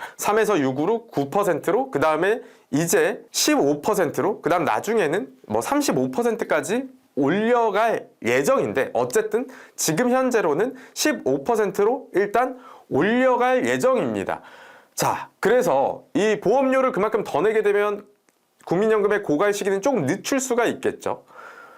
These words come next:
그래서 현재는 국민연금의 소득 대체율은 떨어지고 있고, 이에 따라서 보험료는 인상해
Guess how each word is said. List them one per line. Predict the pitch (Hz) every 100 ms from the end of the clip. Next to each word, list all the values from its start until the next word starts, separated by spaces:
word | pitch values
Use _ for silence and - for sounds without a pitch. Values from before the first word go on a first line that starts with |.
| _
그래서 | 170 185
현재는 | 220 277 254 240 202 202 87 - _ -
국민연금의 | - 165 220 247 233 220 208 208 208
소득 | 254 262 262
대체율은 | 226 208 - 208 185 185 185
떨어지고 | 254 254 254 190 175 160 156 - -
있고, | 151 - 175 110 113
이에 | 139 180 180
따라서 | 156 151 220 220
보험료는 | 139 147 190 170 180 247 131
인상해 | 139 196 208 226 202 185 180